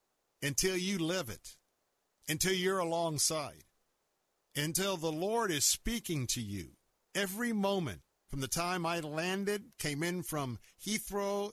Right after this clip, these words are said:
into Beirut, to the time I was praising the Lord when I was safely out,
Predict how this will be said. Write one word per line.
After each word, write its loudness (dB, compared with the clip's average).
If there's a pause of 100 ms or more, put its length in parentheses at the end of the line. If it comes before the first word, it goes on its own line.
into -4
Beirut, -2 (540)
to -4
the -6
time 0
I 0
was -4
praising -2
the 0
Lord 0
when -2
I 0
was -2
safely 0
out, -8